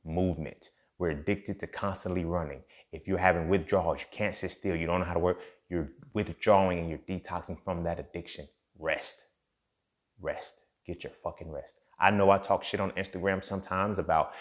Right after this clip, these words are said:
how, you know, if you don't come out of this with a s-, I, I'm even mimicking myself at this point. If you don't come out of this shit with a motherfucking skill, you wasted your time and you with a negative energy. No, fucking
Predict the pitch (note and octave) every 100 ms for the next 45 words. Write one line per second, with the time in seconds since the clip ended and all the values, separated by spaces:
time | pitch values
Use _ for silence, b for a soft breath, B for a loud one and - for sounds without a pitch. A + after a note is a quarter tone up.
0 | B B F2 F2 E2 - B B F#2 E2
1 | B B E2+ A2+ A2 - A2+ A2 G#2+ G#2
2 | A2 G2+ - G2+ F2+ G2 G2 G2 F#2+ F2+
3 | - G2+ G2 F#2+ F#2 F2+ F2 F#2 D#2 D#2
4 | - D#2 B B G2 G2 A#2 A#2 B2+ A2
5 | G#2 G#2 A2 - A2 F#2+ F#2+ G2 G2 F2+
6 | - F2+ F#2+ - A2 A2 G2 G2+ F#2+ G2+
7 | G2 F#2+ F#2 G#2 G#2+ G2 F#2 G2 F#2+ F#2+
8 | F#2+ F#2+ G2+ - D#2+ E2 B1+ - _ F#2+
9 | F#2 - F#2 F2+